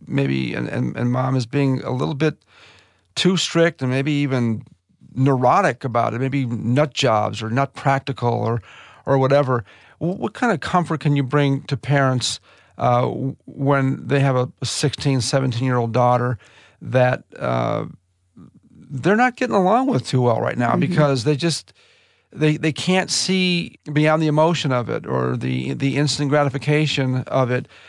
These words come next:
Speaker 1: Do you have any encouragement for a parent who feels like they can't ever say or do the right thing with their child, knowing,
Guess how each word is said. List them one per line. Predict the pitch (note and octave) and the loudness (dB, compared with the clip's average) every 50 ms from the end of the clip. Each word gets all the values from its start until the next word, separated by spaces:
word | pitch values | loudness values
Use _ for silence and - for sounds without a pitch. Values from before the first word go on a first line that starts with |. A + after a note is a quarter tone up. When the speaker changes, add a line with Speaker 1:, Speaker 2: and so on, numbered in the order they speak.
| - - - - - | -20 -20 -20 -20 -14
Speaker 1:
Do | B2 B2+ D3 | -4 0 2
you | E3 | 2
have | F3 F#3 | 2 2
any | F3 F#3+ F#3+ F3 | 2 2 0 0
encouragement | D3+ - - E3 E3+ E3+ E3 D#3+ D#3 E3+ D#3 | 0 -2 0 0 0 2 0 0 -2 -4 -4
for | - E3 D#3 | -2 0 0
a | D3 | 0
parent | - - D3 D3+ D3+ D3+ D#3 D3+ C3 | 0 0 2 2 4 4 2 0 -2
who | C3+ C#3+ | -4 -6
feels | B2 - - D3 D3 C#3+ C3 B2 | -4 -2 -2 0 0 0 0 0
like | C3+ C#3 C3+ - - _ _ _ _ _ - - _ _ _ _ _ | 0 0 0 -2 -8 _ _ _ _ _ -20 -20 _ _ _ _ _
they | A#2+ C3+ C#3 | 0 0 0
can't | - - D3 D3 D3 - - _ | 2 2 0 0 0 -2 -8 _
ever | - D3 D3 C#3 D3+ D3+ D3 D3+ - _ | 0 2 2 4 2 0 0 -4 -12 _
say | - - - - D3+ C#3 C#3 D3 | -12 -10 -4 0 2 4 4 4
or | D3 C#3 | 2 2
do | B2 A2 B2+ C#3 D3 C#3 | 0 0 0 0 0 0
the | B2+ A#2+ | 0 0
right | A#2 B2 C3 C3+ C#3 | 0 0 0 0 -2
thing | - C#3 C3+ C3+ C3+ C3+ C3 | -2 0 0 0 0 -2 -2
with | - C3 B2+ | -4 -6 -2
their | - C3 A#2 | -2 -2 -4
child, | - - B2+ B2+ B2+ B2+ C3 B2 - - | 0 0 2 2 4 2 2 0 -4 -4
knowing, | B2 A#2+ C3 C3 C#3 C3+ C3+ C3+ C3 - | 0 2 4 4 4 4 2 0 -2 -4